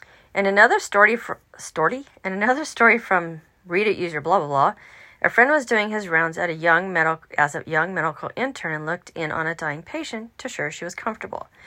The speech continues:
After he left the room, the intern took a seat on the nearby chair to complete a patient report. When he looked up, he saw his patient walking out of her room and down the hall.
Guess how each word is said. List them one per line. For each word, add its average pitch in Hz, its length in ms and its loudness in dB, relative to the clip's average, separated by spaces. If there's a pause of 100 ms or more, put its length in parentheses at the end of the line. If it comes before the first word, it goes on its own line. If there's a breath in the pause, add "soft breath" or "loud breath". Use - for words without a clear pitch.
(420 loud breath)
After 302 180 2
he 330 80 -2
left 349 240 4
the 427 80 -2
room, 160 300 -4
the 165 100 -4
intern 202 500 -6 (340 soft breath)
took 214 200 -4
a 285 60 0
seat 180 300 -6
on 165 120 -4
the 160 80 -6
nearby 175 380 2
chair 208 400 0
to 185 160 -14
complete 180 460 -10
a - 80 -4
patient - 420 -12
report. - 420 -12 (360 soft breath)
When 165 100 -8
he 151 40 -6
looked 156 260 -6
up, 202 260 4 (500 soft breath)
he 226 440 -4
saw 180 340 4
his 175 220 -10
patient 196 400 -6
walking 175 400 0
out 147 120 4
of 185 100 0
her 285 120 -2
room 180 220 -4
and 180 100 -10
down 151 180 -8
the 170 60 -10
hall. 262 400 4